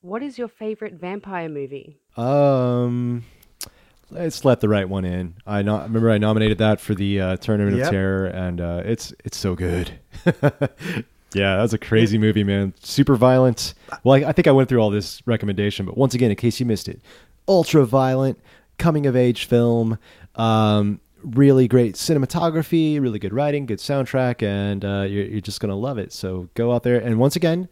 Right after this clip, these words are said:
Speaker 2: we have to get the disclaimer. Do not watch the American version, Let Me In.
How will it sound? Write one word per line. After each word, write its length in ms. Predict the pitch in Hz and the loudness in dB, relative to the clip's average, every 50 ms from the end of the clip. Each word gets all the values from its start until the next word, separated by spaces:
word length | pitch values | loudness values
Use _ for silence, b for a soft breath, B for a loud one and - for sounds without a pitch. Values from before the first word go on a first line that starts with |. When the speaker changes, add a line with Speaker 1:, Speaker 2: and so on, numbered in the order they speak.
| b b b b b | b b b b b
Speaker 2:
we 120 | - 117 113 | 0 0 2
have 240 | 110 143 156 - | 2 2 -2 -2
to 80 | - 139 | -4 -2
get 160 | - 170 - | -2 -2 -2
the 40 | 160 | 0
disclaimer. 540 | 147 135 - - 147 147 151 156 160 160 b b b b b b b b _ _ _ - | -4 -4 0 0 0 2 4 2 0 0 b b b b b b b b _ _ _ 2
Do 160 | 247 247 226 | 4 6 6
not 180 | 202 185 147 | 6 6 6
watch 240 | 156 156 147 135 - | 6 4 4 4 2
the 100 | - 143 | 0 0
American 400 | 127 123 123 123 120 117 - 113 | 2 4 4 2 2 2 0 -2
version, 380 | 104 120 117 113 98 117 113 110 | 2 2 2 2 2 0 0 0
Let 140 | 113 107 107 | 0 -2 -2
Me 180 | 110 107 101 | -4 -4 -4
In. 260 | 98 92 87 85 - | -4 -4 -6 -8 -12